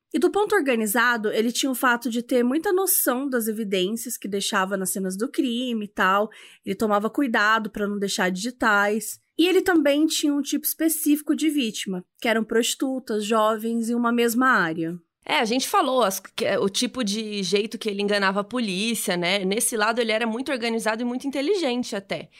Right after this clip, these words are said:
Speaker 2: Mas a coisa que tornava ele mais desorganizado é que ele improvisava muito. Então, ele ia pensando assim, "Hum, hoje eu vou levar ela pra matar aqui neste lugar e vou desovar neste outro lugar." Tipo,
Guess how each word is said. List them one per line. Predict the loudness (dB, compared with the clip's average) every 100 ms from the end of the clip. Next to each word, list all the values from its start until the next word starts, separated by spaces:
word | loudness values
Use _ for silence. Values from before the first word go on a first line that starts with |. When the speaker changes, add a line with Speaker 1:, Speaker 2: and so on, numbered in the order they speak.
| -20 -20 -8
Speaker 2:
Mas | 0 2 4 2 0
a | -4 -4
coisa | -4 -4
que | -4
tornava | -2 0 -2
ele | -2 -2
mais | 0 -2
desorganizado | -2 -2 0 -2 -2 -4 -4 -2 -2 -2
é |
que | -4
ele | -2
improvisava | -2 -2 -2 -2 -4 0 0 2 0
muito. | -2 -2 -4 -6
Então, | -4 -4 -4 -8 -20 -20 -6
ele | -2 0 0
ia | 0
pensando | 0 0 0 -2 -2
assim, | -2 -4 -6 -6 -8 -8
"Hum, | -6 -4 -6 -8 -12 _ _ _
hoje | 0 0 0
eu |
vou | -2
levar | -2 -2
ela | -2
pra | -2 -2
matar | -2 0 -2
aqui | -2 -4 0
neste | 0 0 0
lugar | -2 0 0 0 -2 -4
e | -6
vou | -4 -4
desovar | -4 -2 0 2 2
neste | 2 0 -2
outro | -2 -2 -6
lugar." | -6 -2
Tipo, | -2 -2 -4